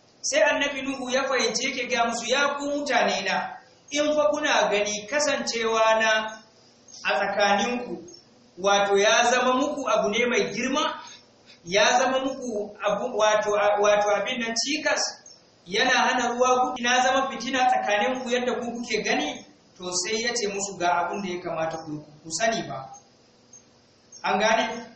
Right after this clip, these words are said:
"In kana kabura alaikum makami wa taskiri"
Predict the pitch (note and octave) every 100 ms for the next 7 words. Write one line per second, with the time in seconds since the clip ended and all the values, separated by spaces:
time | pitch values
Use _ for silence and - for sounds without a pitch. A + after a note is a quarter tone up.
0 | - C4 C#4 C#4 C#4 C#4+ C4 G#3+ A3+ -
1 | G#3 G#3 C#4 - A3+ A3+ A#3 - - -
2 | - - - F3+ G3+ G3+ B3+ B3+ B3 A#3+
3 | A#3 A3 G#3+ G#3 - B3+ A3+ G3+ G3 -